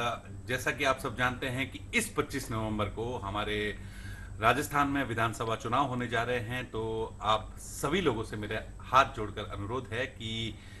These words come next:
यदि आपकी आयु अठारह साल या उससे ऊपर है तो अपने नज़दीकी बूथ में जाइए और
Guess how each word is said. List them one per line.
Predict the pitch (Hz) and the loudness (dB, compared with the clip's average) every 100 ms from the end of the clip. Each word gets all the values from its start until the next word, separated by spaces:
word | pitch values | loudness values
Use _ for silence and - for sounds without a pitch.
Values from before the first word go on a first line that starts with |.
| - - 113 | -12 -8 2
यदि | 160 214 | 4 8
आपकी | 156 - 135 | 6 6 0
आयु | 127 131 | 0 -2
अठारह | 139 104 123 127 | -2 -4 0 0
साल | 123 123 120 | 0 -2 0
या | 110 | -2
उससे | 101 110 | -2 -2
ऊपर | 101 135 | 0 -2
है | 113 127 131 | 0 2 0
तो | - 113 104 98 | 0 -2 -2 -4
अपने | 95 113 110 110 104 - - - - | -8 -6 -4 -6 -6 -10 -12 -12 -8
नज़दीकी | 101 104 120 107 | -4 -2 -2 -4
बूथ | 98 156 139 | 2 2 4
में | 156 | 4
जाइए | 147 143 143 151 | 4 2 2 0
और | 110 104 110 | 0 2 4